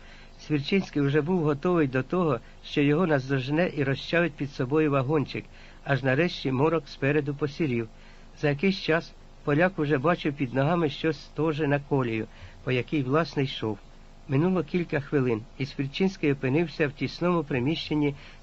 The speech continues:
певно, гаражі для вагона. Колія тут обривалася.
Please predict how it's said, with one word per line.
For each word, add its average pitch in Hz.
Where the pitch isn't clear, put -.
певно, 151
гаражі 139
для 147
вагона. 110
Колія 185
тут 160
обривалася. 113